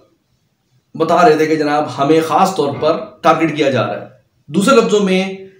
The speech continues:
शौकत अजीज सदीकी साहब ने जो इल्ज़ाम लगाया था फैज़ हमीद साहब पर, इन छः judges ने same वही इल्ज़ाम लगा दिया है मौजूदा आपके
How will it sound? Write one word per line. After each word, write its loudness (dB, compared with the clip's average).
शौकत 2
अजीज -2
सदीकी -2
साहब 2
ने -2
जो 0
इल्ज़ाम 0
लगाया 0
था -6
फैज़ -4
हमीद -2
साहब -10
पर, -10
इन 2
छः 6
judges 0
ने -6
same 2
वही 2
इल्ज़ाम -2
लगा -4
दिया -8
है -10
मौजूदा 0
आपके -6